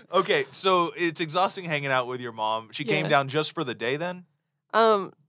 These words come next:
Speaker 2: she came down to, like, work on some stuff at the trailer that my grandmother lives in, that we all
Speaker 1: Mm-hmm.
Speaker 2: used to live in. 'Cause, uh, she's having, like, a black mold issue and stuff.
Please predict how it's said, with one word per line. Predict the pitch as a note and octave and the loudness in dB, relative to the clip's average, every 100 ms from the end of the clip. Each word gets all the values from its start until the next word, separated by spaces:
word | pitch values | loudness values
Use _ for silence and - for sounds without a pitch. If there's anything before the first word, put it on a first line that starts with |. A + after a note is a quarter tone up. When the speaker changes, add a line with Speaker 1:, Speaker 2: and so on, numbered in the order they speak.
| - | -12
Speaker 2:
she | - C4 | -8 -8
came | A#3+ D4 C4+ | -6 -6 -2
down | A3 A3 A3 G#3+ | 2 2 2 -2
to, | G3+ | -6
like, | F#3+ F3 D3+ - | -4 -4 -4 -8
work | F3+ | -4
on | F#3+ | -6
some | G3+ F#3+ | -6 -10
stuff | - F#3 F3 | -6 -6 -6
at | F3+ | -10
the | - | -12
trailer | - F3+ F3+ G3 F#3+ G3+ - | -10 -8 -6 -6 -6 -12 -14
that | F3 | -10
my | F3+ | -10
grandmother | F#3+ F#3+ G3 G3 F#3+ - _ | -8 -8 -6 -8 -10 -14 _
lives | G3+ F#3+ | -16 -12
in, | G3 F#3+ | -10 -8
that | B2 | -10
we | - F3+ | -10 -10
all | F3 F3+ | -8 -8
Speaker 1:
Mm-hmm. | F#3 | -8
Speaker 2:
used | G3 - | -10 -10
to | |
live | F3+ F#3 | -8 -8
in. | F#3 F#3+ - _ _ _ _ _ _ _ - - _ _ | -8 -12 -14 _ _ _ _ _ _ _ -20 -20 _ _
'Cause, | G#3 F3+ | -8 -6
uh, | F3+ E3 | -4 -4
she's | - - | -6 -10
having, | A3 A3+ A3+ | -10 -8 -8
like, | G3+ G3 | -6 -8
a | |
black | E3 F#3 F#3 F3+ | -6 -4 -4 -6
mold | F#3 G3 | -6 -4
issue | G3 G3+ G#3+ | -6 -6 -6
and | G#3 G#3 | -6 -6
stuff. | - G#3 G#3+ - | -6 -6 -6 -14